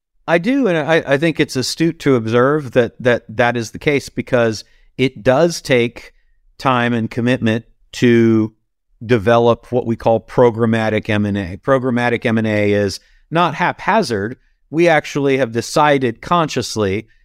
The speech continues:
that one of our channels for growth will be M and A or mergers and acquisitions, or acquisitions in particular. So once you make that decision, to me, it's really no different than saying, "Hey, we're right now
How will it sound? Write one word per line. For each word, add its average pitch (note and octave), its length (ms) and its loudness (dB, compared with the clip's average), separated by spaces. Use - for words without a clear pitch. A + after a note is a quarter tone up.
that C3+ 160 0
one C#3 200 2
of C#3+ 120 2
our B2+ 120 4
channels C#3+ 480 -2
for A#2+ 160 -8
growth A#2 560 0
will A#2 200 -2
be A#2 500 2
M A2+ 180 2
and A2 80 0
A F#2 200 0
or G#2 100 2
mergers G#2 340 -2
and G#2 80 2
acquisitions, G2 680 0
or G2+ 220 -2
acquisitions G2+ 580 -4
in G2 120 -4
particular. - 500 -4
So C#3+ 500 0
once F3+ 280 0
you F3+ 80 -2
make D#3+ 180 -2
that C3+ 180 0
decision, D#3+ 500 0
to - 120 -6
me, D#3+ 480 4
it's C#3+ 180 -4
really F#3 320 4
no D#3 160 0
different C#3+ 380 0
than C3 140 0
saying, C3+ 380 0
"Hey, D#3+ 220 0
we're D3+ 300 0
right D3+ 260 2
now C3+ 560 0